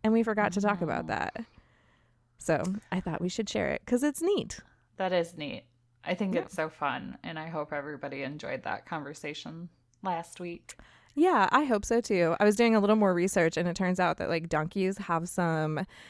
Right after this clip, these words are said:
Speaker 1: uh, like, they show up in lots of other different religions and have a lot of different, like, other religious and cultural connotations. And I thought about trying to,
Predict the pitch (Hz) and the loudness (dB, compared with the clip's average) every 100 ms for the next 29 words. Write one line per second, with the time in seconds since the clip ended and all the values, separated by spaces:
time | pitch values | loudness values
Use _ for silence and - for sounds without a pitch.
0 | - - - 170 156 185 185 175 185 165 | -20 -4 2 2 4 4 4 2 4 4
1 | 165 180 160 156 160 - 160 170 180 185 | 4 2 0 -2 -2 0 0 2 0 2
2 | 185 - 185 196 202 196 214 220 220 214 | 0 0 0 2 2 4 4 4 2 2
3 | 175 160 160 151 156 170 180 185 180 175 | 0 0 0 0 0 0 0 0 0 0
4 | 170 180 175 180 180 185 190 190 190 185 | 2 2 2 2 2 4 2 2 0 0
5 | 185 208 202 202 214 208 214 220 - 233 | 2 4 4 4 2 2 2 2 4 4
6 | 233 - 175 170 - 160 165 185 185 214 | 4 2 0 0 2 4 4 2 0 2
7 | 196 196 196 185 170 | 2 2 4 4 4